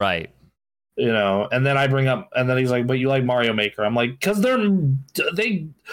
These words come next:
Speaker 2: at the end of the day, Mario at least gives me a hundred Mario levels."
Speaker 1: <laughs> Right.
Speaker 2: They still give me a game.
Speaker 1: Yeah.
Speaker 2: You know, and then the, the internet does cool internet things.
Speaker 1: Hmm?
Speaker 2: You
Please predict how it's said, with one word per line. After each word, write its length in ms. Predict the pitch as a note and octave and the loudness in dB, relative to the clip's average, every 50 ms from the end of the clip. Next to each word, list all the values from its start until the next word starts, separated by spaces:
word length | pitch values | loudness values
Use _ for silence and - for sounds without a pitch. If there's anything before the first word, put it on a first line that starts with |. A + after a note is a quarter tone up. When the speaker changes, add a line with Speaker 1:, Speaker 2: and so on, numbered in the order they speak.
| - _ _ - - | -20 _ _ -10 -8
Speaker 2:
at 120 | - E3 D#3+ | -6 -4 0
the 120 | G3 A#3 | 0 0
end 140 | C4+ D4 D#4 | 2 2 2
of 60 | D4 | 0
the 40 | C4 | 2
day, 240 | B3+ C4 C4 B3 A3+ | 2 2 2 2 2
Mario 380 | G#3+ G#3+ A3+ A#3+ A#3+ A#3+ A#3 | 2 2 2 2 2 2 2
at 80 | A3+ G#3 | 2 2
least 320 | A3 A3+ G#3 - - - | 2 2 2 2 0 0
gives 200 | G3+ A3 A3+ G3 | 0 0 2 2
me 140 | G3+ G#3 G3 | 2 2 0
a 100 | - D#3+ D#3+ | 0 0 -2
hundred 360 | D3+ A3 A3 G#3 G#3 G#3 F#3+ | -2 -2 0 0 0 0 0
Mario 320 | A3+ A#3+ A#3 A3 G3+ F#3+ | 2 2 2 2 2 2
levels." 580 | F3+ F3+ E3+ D#3+ C#3+ B2+ G2+ D#2+ - - - - - _ _ _ _ _ _ _ _ - | 2 2 2 2 0 0 -2 -4 -8 -12 -14 -14 -16 _ _ _ _ _ _ _ _ -6
Speaker 1:
<laughs> 120 | E3+ - - | -4 -2 0
Right. 360 | F#3+ F3 D#3+ D3+ D3 - - | 0 0 0 2 2 2 2
Speaker 2:
They 60 | - | 2
still 180 | - C4 B3+ A3 | 2 0 2 2
give 180 | G#3+ C4 C4 | 2 2 2
me 140 | B3+ B3+ B3 | 2 2 2
a 60 | A#3 G#3+ | 2 2
game. 720 | F#3 A#3 B3 B3+ B3+ A#3+ A#3 A3 F#3 D3+ B2 G#2+ G2 F#2+ - - _ _ _ _ _ _ _ - | 2 2 2 2 4 2 2 2 2 0 0 0 -2 -4 -6 -12 _ _ _ _ _ _ _ -2
Speaker 1:
Yeah. 240 | G#2+ F#2+ F2+ E2+ E2+ - | 0 0 0 -2 -4 -4
Speaker 2:
You 160 | - C3 C#3 D3 | -2 0 0 2
know, 320 | D#3 D#3+ E3+ F#3 G3 G3 | 2 2 2 2 2 0
and 260 | - - F#3 G3+ G3 | 0 0 0 2 0
then 280 | F#3 G#3 A#3 A3 A3+ A3+ | 0 0 0 0 2 0
the, 160 | A3 G3+ F3+ - | 0 -2 -2 -4
the 140 | E3 G#3 G3 F#3 | -4 -2 -2 0
internet 720 | G#3+ A#3 A#3 A3+ A3 A3 A3 G3 - - D#3+ D3+ C3 C3+ C3+ | 0 0 0 0 2 0 0 0 -2 -4 -4 -4 -4 -4 -2
does 520 | - G#3+ G#3+ G#3 G#3+ G#3 G3 D#3+ C#3 - - | -2 0 2 2 2 2 2 0 0 -2 -2
cool 320 | - - A#3 G#3+ A3 A3 | -2 0 0 2 2 2
internet 540 | G3+ G3+ A3+ A#3+ A3+ G#3+ G#3 F#3+ D#3+ D#3+ C#3+ | 2 2 2 2 2 2 0 0 -2 -2 -2
things. 640 | - F#3+ F3+ E3+ D#3+ C#3+ C3+ B2+ B2 A#2+ A2 A#2 A2+ G#2+ A2 - _ _ _ _ _ _ _ _ _ _ _ _ - | 0 2 2 2 2 0 0 0 0 0 0 -2 -2 -2 -4 -8 _ _ _ _ _ _ _ _ _ _ _ _ -2
Speaker 1:
Hmm? 160 | E3 G3 A3+ A3+ - - _ _ | 0 0 0 0 -4 -8 _ _
Speaker 2:
You 100 | - G2+ | -20 -20